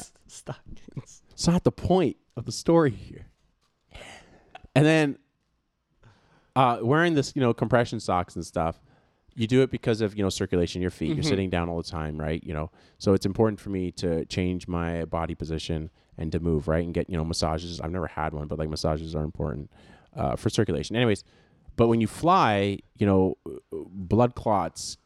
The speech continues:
Speaker 2: you know, just change in altitude is what can produce blood clots. So, like, I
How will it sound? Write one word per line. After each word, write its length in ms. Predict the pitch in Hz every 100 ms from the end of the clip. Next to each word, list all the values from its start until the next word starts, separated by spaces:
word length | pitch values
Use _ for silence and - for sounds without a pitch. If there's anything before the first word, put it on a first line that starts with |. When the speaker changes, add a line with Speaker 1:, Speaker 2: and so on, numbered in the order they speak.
| _
Speaker 2:
you 160 | 110 92
know, 140 | 90
just 240 | - 101
change 260 | - 117 98
in 60 | 87
altitude 720 | 117 - - - 90 85 - _ _ -
is 120 | 92
what 200 | 95 92
can 120 | 95
produce 400 | 87 85 90 -
blood 240 | - 101 -
clots. 260 | 73 69
So, 80 | -
like, 140 | 92 -
I 240 | 95 98